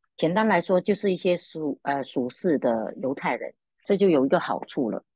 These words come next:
简单来说，犹太的文化他也认识，啊，希腊的文化他也认识，特别在传福音上是非常的好用。啊，另外他的表兄弟就是那个巴拿巴，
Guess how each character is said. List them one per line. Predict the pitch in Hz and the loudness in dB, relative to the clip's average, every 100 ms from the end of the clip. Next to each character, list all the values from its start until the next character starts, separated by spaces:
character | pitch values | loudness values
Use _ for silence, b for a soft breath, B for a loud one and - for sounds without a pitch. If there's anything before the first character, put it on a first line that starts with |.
| _ - | _ -4
简 | 175 | 2
单 | 220 | 4
来 | 202 | 4
说， | 185 190 | 4 4
犹 | 156 | 4
太 | 160 214 185 | 2 0 0
的 | 147 127 | 0 -2
文 | 131 143 | -4 -2
化 | 190 156 | -2 -2
他 | - | 0
也 | 139 | 0
认 | 139 156 | 2 0
识， | 113 - 139 - _ _ _ | -2 -6 -8 -8 _ _ _
啊， | - 127 120 | -10 -10 -8
希 | - 226 | 0 4
腊 | 233 190 | 6 4
的 | 139 | 4
文 | 127 131 | 2 2
化 | 147 135 | 2 0
他 | 139 123 | 0 -2
也 | |
认 | 113 131 | -2 -4
识， | - - - _ _ | -4 -10 -12 _ _
特 | - 196 | -4 -2
别 | 165 | 0
在 | 180 170 | 0 -4
传 | - 147 151 | -6 -10 -8
福 | 165 | -6
音 | 160 | -6
上 | 156 185 | -2 -2
是 | 156 | -2
非 | 170 202 | 0 2
常 | 196 143 | 2 -2
的 | 139 | -6
好 | - - | -6 -6
用。 | - 143 - _ - | -4 -6 -8 _ 0
啊， | 180 | 4
另 | 208 254 | 6 6
外 | 196 | 6
他 | - | 2
的 | 220 185 | 2 2
表 | 170 131 | 2 0
兄 | 127 180 170 | 0 -4 -4
弟 | - 175 | -2 -2
就 | 139 175 | -2 -4
是 | - 165 | -2 0
那 | 151 | 0
个 | 147 131 | 0 -2
巴 | - 165 | 0 0
拿 | 143 | 0
巴， | 139 156 | 0 -2